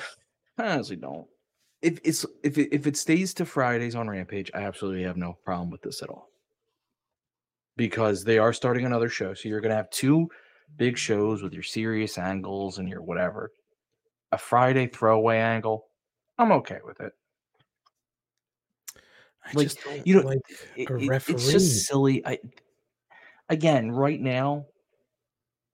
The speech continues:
Speaker 1: it's, it's not great because you, you,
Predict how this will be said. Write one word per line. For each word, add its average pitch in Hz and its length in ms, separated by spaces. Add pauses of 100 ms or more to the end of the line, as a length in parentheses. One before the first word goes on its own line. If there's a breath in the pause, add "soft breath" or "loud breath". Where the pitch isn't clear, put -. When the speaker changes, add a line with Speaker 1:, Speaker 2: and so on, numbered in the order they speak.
(1120)
Speaker 1:
it's, 127 340
it's - 500 (300)
not 135 300
great 127 360
because 120 400
you, 113 80
you, 107 180